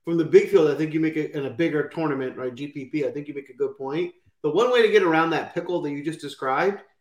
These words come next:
bet on him outright and fade him in D F S, right? That ownership means nothing in an outright ticket. It's gonna be small odds, but at least it hedges you, where if he goes out and just plays great and wins the tournament,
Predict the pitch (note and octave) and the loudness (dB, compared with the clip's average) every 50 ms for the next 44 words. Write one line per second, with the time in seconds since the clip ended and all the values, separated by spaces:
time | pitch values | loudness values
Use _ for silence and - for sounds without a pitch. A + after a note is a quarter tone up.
0 | _ _ _ _ _ _ _ _ _ _ - C#3+ C#3+ D#3 F#3 G#3 A3+ A3+ E3+ A#2+ | _ _ _ _ _ _ _ _ _ _ -6 -4 -2 -2 0 0 0 -2 -2 -4
1 | A#2+ A#2+ B2 C#3+ D#3+ E3+ D#3 D3 - - D3+ D#3 D#3 E3+ F3 F3 F3 F3+ G3 G3+ | -4 -6 -4 -4 -4 -4 -4 -8 -6 -6 -4 -4 -2 -2 -2 -2 0 2 2 2
2 | G3 G3 C4 G3 B2 - - C3+ C#3+ C#3 C#3+ D3+ C#3+ - F3 F3+ F#3+ F#3+ F#3 G3 | 2 0 -4 -6 -6 -6 -4 -2 -2 -2 -2 -4 -4 -2 -2 0 0 2 2 0
3 | - E3 E3 D#3+ D#3 C#3 B2 B2+ C3+ D#3 F3 E3+ D#3 D3 C#3+ D3 C#3+ C3 B2+ B2+ | 0 0 0 0 -2 -2 -4 -4 -4 -4 -4 -2 -4 -4 -4 -4 -4 -4 -4 -4
4 | C3+ C3 C#3 C3+ C3+ C3+ B2+ C3+ C#3+ C#3 - - _ - D#3+ D#3 D3+ G#3 G#3 G3+ | -4 -4 -4 -6 -6 -6 -6 -4 -6 -6 -6 -10 _ -8 -6 4 6 8 8 8
5 | F3+ F3+ E3+ - F3 F3 E3+ D#3+ D3 C#3+ D3 D#3+ F3 - - D3+ D3 D3+ F3+ A#3 | 6 4 -2 -4 -4 -2 0 0 2 2 2 2 2 2 0 -2 0 0 0 0
6 | - F3 C#3+ B2 - D3+ D#3 - B2+ A#2 A2 G#2+ G#2 G#2 G2+ - - _ _ _ | -2 -6 -8 -4 -4 -4 -4 -4 -8 -12 -12 -12 -12 -12 -12 -12 -16 _ _ _
7 | _ - C#3+ C3 B2+ - E3+ E3+ F#3 E3+ D3+ D#3+ D#3+ D#3+ D#3 D3 - - _ _ | _ -6 -6 -6 0 0 2 4 4 2 2 2 2 0 0 -4 -10 -16 _ _
8 | D3 C3+ C3 - - C3 D3 C#3 C3 B2 B2+ C#3 C3+ B2 - _ _ B2+ B2+ C3 | -6 -6 -6 -8 -8 -6 -4 -4 -4 -6 -8 -10 -10 -12 -16 _ _ -8 -8 -6
9 | C#3 D3+ D#3 D3+ | -4 -4 -4 -4